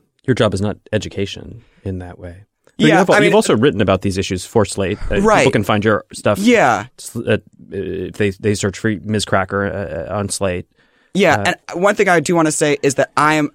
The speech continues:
Speaker 2: there is that phrase, like, "It's not my burden to educate you."
Speaker 1: Yeah.
Speaker 2: I'm not all on board with that sentiment
Speaker 1: Mm.
Speaker 2: because we are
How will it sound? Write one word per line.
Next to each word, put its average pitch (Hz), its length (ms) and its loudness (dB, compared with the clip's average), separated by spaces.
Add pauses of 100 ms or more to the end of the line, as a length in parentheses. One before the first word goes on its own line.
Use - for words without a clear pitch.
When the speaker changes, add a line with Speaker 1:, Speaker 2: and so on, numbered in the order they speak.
Speaker 2:
there 139 300 2
is 131 120 -2
that 123 220 0
phrase, 117 400 -2
like, 101 240 -2
"It's - 200 -4
not 117 360 0
my 104 320 -2
burden 101 400 -2 (100)
to 107 140 -4
educate 131 420 -2
you." 147 280 2
Speaker 1:
Yeah. 101 140 -2 (420)
Speaker 2:
I'm 160 260 4
not 131 320 2
all 117 200 2
on 110 160 -2
board 98 260 -2
with 107 100 -10
that 98 180 -4
sentiment 165 580 0 (140)
Speaker 1:
Mm. 98 200 -4 (160)
Speaker 2:
because 135 260 2
we 131 280 4
are 117 220 4